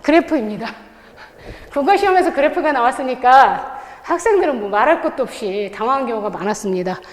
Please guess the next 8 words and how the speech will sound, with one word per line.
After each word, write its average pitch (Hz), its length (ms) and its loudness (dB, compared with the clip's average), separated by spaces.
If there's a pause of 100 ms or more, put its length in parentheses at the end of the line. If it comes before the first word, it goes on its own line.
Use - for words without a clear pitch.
(200)
저희가 285 500 4
풀어본 359 320 -2
문제에서도 240 800 2 (200)
이런 294 200 4
식의 269 180 -2
문제는 226 240 -6
없었거든요. 208 840 -2 (1800)
이것은 311 800 4